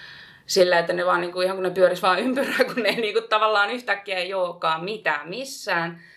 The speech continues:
Niin sitten haluttiin siihen kuitenkin vastata. Niin sitten, ja siihen, että taiteilijoilla ja ih-, meidän ihmisillä olisi edes jonkun verran töitä, niin me muokattiin siis koko katutaidetoiminta sellaiseksi, että sitä pystyi toteuttaa.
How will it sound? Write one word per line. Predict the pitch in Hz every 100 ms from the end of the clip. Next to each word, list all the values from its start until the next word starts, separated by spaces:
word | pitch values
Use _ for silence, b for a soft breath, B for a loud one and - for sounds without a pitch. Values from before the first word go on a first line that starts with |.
| B B B
Niin | 175 180 180
sitten | 196 190 190 180
haluttiin | 175 180 180 185 180
siihen | 180 180 170
kuitenkin | 170 170 165 160
vastata. | 156 170 - 131 123 127 - _ -
Niin | 170 170
sitten, | 170 170 - - - -
ja | 165
siihen, | 170 160 156
että | 156 -
taiteilijoilla | 170 82 85 80 82 82 85
ja | 82 80
ih-, | - - 170 170
meidän | 160 160 165 -
ihmisillä | 175 165 165 165
olisi | 165 165 170
edes | 170
jonkun | 180 196 208
verran | 175 160 160
töitä, | 160 156 156 156 160 B B B B B
niin | 170 170
me | 170
muokattiin | 190 170 170 165 - 165 165
siis | 160 160
koko | 160 156 156
katutaidetoiminta | 160 160 160 151 156 - 160 151 156 98 196 208 - b b b b
sellaiseksi, | - 147 - - 180 - 170
että | 170 175
sitä | 170 - -
pystyi | - - 101
toteuttaa. | - - - - - - -